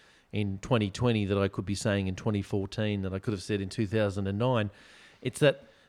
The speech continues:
they've got no chance of winning the premiership and they might make the eight. That, that's kind of the way I feel about them most years. Look, I don't think there's a huge amount of churn between their squads from last year to this year. I don't have a huge amount of optimism.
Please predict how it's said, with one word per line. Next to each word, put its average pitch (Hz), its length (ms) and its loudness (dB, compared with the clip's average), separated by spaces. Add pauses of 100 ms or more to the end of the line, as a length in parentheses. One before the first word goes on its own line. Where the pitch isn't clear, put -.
they've 131 120 2
got - 180 4
no 165 180 6
chance 123 380 4
of 98 60 0
winning 101 200 2
the 87 60 -4
premiership 113 760 6 (120)
and 117 280 2
they 113 140 6
might 117 420 2 (100)
make 110 240 -2
the 107 180 0
eight. 104 320 -6 (340)
That, 156 200 2 (220)
that's 190 180 2
kind 185 300 8
of 160 60 8
the 156 80 8
way 143 200 12
I 127 40 12
feel 135 280 6
about 113 260 6
them 110 140 4
most 113 320 4
years. 127 240 4 (520)
Look, 185 260 4 (260)
I 170 140 4
don't 202 180 6
think 165 180 4
there's 117 120 2
a 120 60 6
huge 135 400 2
amount 117 220 6
of 98 100 -2
churn 147 420 4
between 127 380 0
their 117 140 4
squads 117 380 0
from 107 140 -2
last 107 380 0
year 110 180 4
to 101 140 -4
this 110 280 0
year. 120 340 0 (100)
I 107 160 2
don't 131 180 2
have 113 160 0
a 95 60 2
huge 110 320 0
amount 101 240 2
of 90 80 0
optimism. 101 560 -2